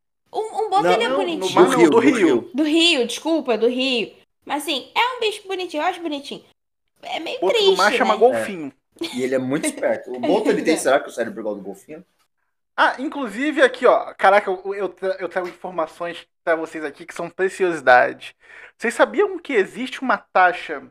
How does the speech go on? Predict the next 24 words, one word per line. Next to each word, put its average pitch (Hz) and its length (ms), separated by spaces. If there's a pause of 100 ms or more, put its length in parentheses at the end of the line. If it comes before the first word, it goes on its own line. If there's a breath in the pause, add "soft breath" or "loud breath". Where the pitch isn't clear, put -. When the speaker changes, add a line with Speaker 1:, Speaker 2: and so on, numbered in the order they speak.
(120)
Speaker 3:
duas 285 220
coisas, 302 220 (560)
duas 311 320
curiosidades 240 560
sobre 156 120
o 147 40
golfinho, 147 400 (360)
que 151 60
aqui 143 260
não 226 200
é 220 120
dose 220 220
dupla. 190 360 (140)
Speaker 1:
Hum. 254 440 (100)
Speaker 3:
A - 80
primeira 254 340
é: 160 220 (180)
existe 190 480
uma 277 120
quantidade 214 440
de 190 60
pessoas 175 600 (500)
que - 80
registram 208 720